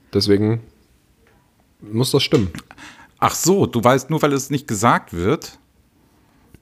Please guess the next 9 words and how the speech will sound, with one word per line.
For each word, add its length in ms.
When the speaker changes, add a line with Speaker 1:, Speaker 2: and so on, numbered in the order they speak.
Speaker 2:
bist 180
du 60
jetzt 180
der 80
Meinung, 500
es 80
ist 160
nicht 140
so. 240